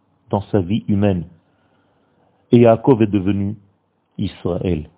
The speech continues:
C'est un changement radical, énorme. Yaakov est monté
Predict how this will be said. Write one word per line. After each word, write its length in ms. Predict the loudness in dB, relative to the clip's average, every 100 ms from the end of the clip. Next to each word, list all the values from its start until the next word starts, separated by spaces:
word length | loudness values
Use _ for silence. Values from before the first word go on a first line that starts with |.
| _ _ _ _ _ _ _ _ _ _
C'est 200 | 0 2
un 100 | 0
changement 560 | 0 0 0 2 2 2
radical, 680 | 0 -2 -6 -4 -4 -4 -4
énorme. 460 | 0 0 0 -4 -10 -16 _ _ _ _ _ _ _ _ _ 2
Yaakov 400 | 2 4 2 4
est 60 | 4
monté 580 | 2 -2 -2 -2 -4